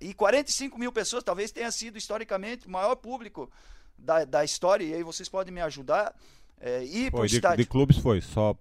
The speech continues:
Speaker 2: só perde pra Brasil e Uruguai
Speaker 1: Então,
Speaker 2: nas eliminatórias.
Speaker 1: então, na minha cabeça, tá essa imagem bonita do torcedor, tá essa imagem bonita do torcedor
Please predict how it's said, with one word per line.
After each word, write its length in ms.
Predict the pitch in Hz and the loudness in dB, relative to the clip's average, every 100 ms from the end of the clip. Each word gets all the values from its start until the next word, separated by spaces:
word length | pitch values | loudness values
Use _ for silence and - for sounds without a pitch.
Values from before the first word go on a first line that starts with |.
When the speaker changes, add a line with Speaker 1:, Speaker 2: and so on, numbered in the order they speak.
| - | 0
Speaker 2:
só 140 | 113 | 0
perde 260 | - 113 120 | 2 0 2
pra 260 | 123 123 | 2 2
Brasil 320 | 113 101 92 107 | 4 4 4 6
e 40 | |
Uruguai 440 | 120 131 92 92 107 | 6 4 4 4 2
Speaker 1:
Então, 220 | 113 285 | 8 8
Speaker 2:
nas 100 | 254 | 8
eliminatórias. 520 | 104 107 - - 71 208 | 0 0 0 -2 4 6
Speaker 1:
então, 340 | 226 247 262 | 12 12 12
na 100 | 214 | 12
minha 240 | 214 269 | 10 10
cabeça, 460 | 262 208 196 262 247 | 10 12 12 12 10
tá 140 | - | 10
essa 200 | 302 254 | 10 12
imagem 380 | 269 196 254 226 | 12 12 12 12
bonita 320 | 214 214 269 | 12 12 10
do 140 | - 214 | 8 10
torcedor, 440 | 202 - 147 208 | 10 10 10 10
tá 120 | 226 | 10
essa 180 | 208 - | 8 10
imagem 320 | 202 190 202 | 10 10 10
bonita 320 | 196 190 220 202 | 10 8 8 6
do 140 | 190 | 6
torcedor 500 | 190 180 180 175 | 4 2 2 2